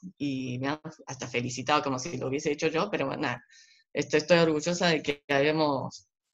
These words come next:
que hayamos tenido esta, estos productos bien accesibles con la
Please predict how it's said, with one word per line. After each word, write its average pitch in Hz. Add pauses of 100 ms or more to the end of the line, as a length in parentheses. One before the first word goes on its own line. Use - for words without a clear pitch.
(240)
que 143
hayamos 147
tenido 147
esta, 139
estos 143
productos 165 (240)
bien 160
accesibles 180
con 139
la 110